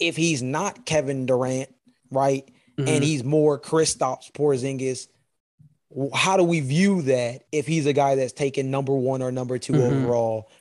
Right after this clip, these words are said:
Speaker 1: right? 'Cause we viewed it, we viewed it
Speaker 2: Right.
Speaker 1: significantly on the negative because Kristaps Porzingis was ta-, Porzingis was taken number four,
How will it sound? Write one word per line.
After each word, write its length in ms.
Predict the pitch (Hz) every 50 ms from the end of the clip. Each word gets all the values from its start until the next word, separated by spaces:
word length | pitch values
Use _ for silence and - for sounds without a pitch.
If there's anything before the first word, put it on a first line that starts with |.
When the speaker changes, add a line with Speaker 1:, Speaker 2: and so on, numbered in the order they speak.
| _ -
Speaker 1:
right? 260 | 135 135 147 139 139
'Cause 160 | 131 156 127
we 140 | 120 147 156
viewed 320 | 131 120 143 160 165 151
it, 180 | 151 143 147 _ _
we 160 | 151 143 160
viewed 320 | 147 123 127 143 170 165 156
it 180 | 156 151 151 - -
Speaker 2:
Right. 220 | 151 143 139 139
Speaker 1:
significantly 600 | 185 269 233 233 196 165 156 139 143 147 143 143 -
on 100 | 151 147
the 60 | 143
negative 560 | 139 139 143 143 131 135 123 120 117 113 107 - - - - - _ _ _ 165
because 480 | 147 165 156 - - 165 156 151 131 143
Kristaps 420 | 143 - 156 160 143 - 151 135 -
Porzingis 340 | - 151 139 151 139 131 143
was 140 | 139 131
ta-, 420 | - - 147 143 139 135 127 127 - _ _ _
Porzingis 540 | - 156 165 156 131 123 147 147 143 139 120
was 80 | 131 131
taken 320 | - 151 143 127 147 139
number 220 | 131 127 123 127 120
four, 520 | - - 254 320 294 156 127 107 - -